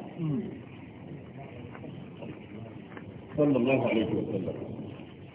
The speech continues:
قال حدثني محمد بن المثنى وابن بشار قال حدثنا محمد بن جعفر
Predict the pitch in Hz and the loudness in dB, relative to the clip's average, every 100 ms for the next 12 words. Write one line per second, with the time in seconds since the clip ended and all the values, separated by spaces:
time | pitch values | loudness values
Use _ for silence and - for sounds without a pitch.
0 | - - - - - - - - - - | -16 -10 -10 -8 -10 -14 -14 -14 2 6
1 | 160 151 147 147 151 156 147 156 147 151 | 6 8 6 8 8 8 8 8 8 10
2 | 143 139 151 156 151 151 - 120 156 156 | 8 8 6 6 6 4 4 6 8 8
3 | 147 - 156 156 156 151 - - - - | 8 8 8 8 6 4 -2 -6 -2 4
4 | 143 156 151 135 160 151 151 151 151 156 | 8 8 6 6 6 6 6 6 8 8
5 | 151 156 143 156 151 156 160 | 8 8 8 6 6 8 8